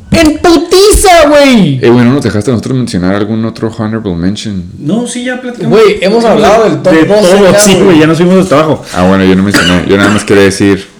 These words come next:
Speaker 3: <clears throat> Yo quisiera decir un dot que a lo mejor no es tan dot y, eh, Saquon me dejó abajo en lo que yo pensé que iba a, a poder generar.
Speaker 1: Es el hype de la semana uno.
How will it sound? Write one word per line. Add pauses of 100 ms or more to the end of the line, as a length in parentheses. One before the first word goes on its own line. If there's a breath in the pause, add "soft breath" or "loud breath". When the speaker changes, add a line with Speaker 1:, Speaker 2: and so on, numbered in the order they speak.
(680)
Speaker 3:
<clears throat>
Yo
quisiera
decir
un
dot
que
a
lo
mejor
no
es
tan
dot (560 loud breath)
y, (840 soft breath)
eh,
Saquon (320)
me
dejó
abajo (960)
en
lo
que
yo
pensé
que
iba
a,
a
poder
generar.
Speaker 1:
Es
el
hype
de
la
semana
uno.